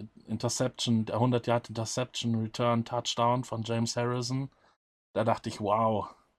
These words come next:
äh, das Team ist geil. Also, ja, seitdem bin ich Fan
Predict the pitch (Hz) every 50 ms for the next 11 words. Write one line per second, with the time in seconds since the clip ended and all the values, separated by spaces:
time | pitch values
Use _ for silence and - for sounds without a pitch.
0 | _ _ _ _ _ _ _ _ _ _ _ _ _ _ _ _ _ - 120 113
1 | 107 104 101 - 117 - - - 147 127 123 117 - - 110 110 117 117 107 104
2 | 95 85 - - - _ _ _ _ _ _ - - 110 113 104 107 107 107 110
3 | 113 - - - - - - _ _ _ _ _ 120 117 101 95 101 101 - 113
4 | 117 117 110 117 117 117 113 - - - 117 113 113 117 117 117